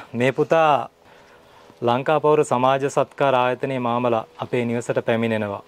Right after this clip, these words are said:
පැමිණේවා. ඉතින් මේක, අ, ලියලා බුදු පහන ළඟ තියලා වැඳලා තියෙනවා මේ පුතා. ඉතින් පුතේ අනිවාර්යෙන් ඇත්තටම මට මේ පට්ට සතුටුයි, මාර සතුටුයි.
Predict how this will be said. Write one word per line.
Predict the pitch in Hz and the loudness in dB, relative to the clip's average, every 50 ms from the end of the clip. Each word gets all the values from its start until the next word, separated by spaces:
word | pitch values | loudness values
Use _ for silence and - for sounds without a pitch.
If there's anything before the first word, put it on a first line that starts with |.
| - - - - - | -20 -20 -20 -16 -6
පැමිණේවා. | - 120 113 123 120 120 113 107 104 101 101 - - - - - - - - - - - - - | -4 -2 -2 0 0 -2 0 -2 -2 -4 -8 -12 -18 -20 -20 -20 -20 -20 -20 -20 -20 -20 -14 -8
ඉතින් | - 123 147 160 156 143 | -4 0 0 0 2 2
මේක, | 135 131 135 139 147 156 147 - 175 | 0 2 2 2 2 0 0 2 2
අ, | 175 190 226 240 - _ _ - - - - - - - - - - - 120 117 117 117 117 120 120 120 123 123 123 123 127 113 - _ _ _ _ _ _ _ - - _ - | 4 4 2 0 -4 _ _ -20 -20 -20 -20 -20 -20 -20 -20 -18 -8 -2 0 0 2 2 2 2 2 2 2 2 2 0 0 -2 -8 _ _ _ _ _ _ _ -20 -20 _ -10
ලියලා | - 113 123 135 143 151 165 180 185 185 170 147 | -4 0 2 4 4 4 4 4 4 4 2 0
බුදු | 120 123 123 139 147 | 0 -4 -4 -4 -2
පහන | - 151 143 147 151 151 156 | -2 0 0 2 2 2 2
ළඟ | 156 151 151 151 165 170 156 - | 2 0 2 2 2 0 0 -2
තියලා | - 139 135 147 160 147 | -4 -2 0 2 2 2
වැඳලා | 127 127 131 143 143 139 | 2 2 0 2 0 0
තියෙනවා | 120 123 117 113 110 107 | 2 0 -2 -2 -2 -4
මේ | 107 110 113 | -6 -6 -6
පුතා. | 110 - 117 - 131 107 - _ _ _ _ _ _ _ _ _ _ _ _ _ _ _ _ _ _ - _ - | -6 -6 -4 -4 -4 -4 -4 _ _ _ _ _ _ _ _ _ _ _ _ _ _ _ _ _ _ -20 _ -8
ඉතින් | 123 117 139 139 | -2 -2 0 0
පුතේ | - 143 139 - 160 156 156 147 139 | 2 0 2 4 4 6 6 6 4
අනිවාර්යෙන් | 123 117 127 127 127 135 135 139 139 147 139 131 | 2 0 0 0 2 2 2 2 0 0 -2 -2
ඇත්තටම | 117 - - - - - 214 175 | -4 -4 -4 -4 -2 -2 -2 -2
මට | - - - - 165 - - - - - - - | -2 0 0 0 0 0 -4 -20 -20 -20 -20 -16
මේ | - - 110 113 117 117 117 120 117 117 110 101 - - | -12 -8 -6 -4 -4 -4 -2 -2 -2 -4 -6 -6 -4 0
පට්ට | 131 131 120 - 127 | 0 0 0 -2 -2
සතුටුයි, | - 135 127 - 143 131 170 | 0 0 0 0 0 0 0
මාර | 151 135 123 131 147 147 | 2 4 4 4 2 2
සතුටුයි. | 151 - 156 - 156 151 175 196 233 262 | 2 0 -2 -2 0 0 2 2 2 0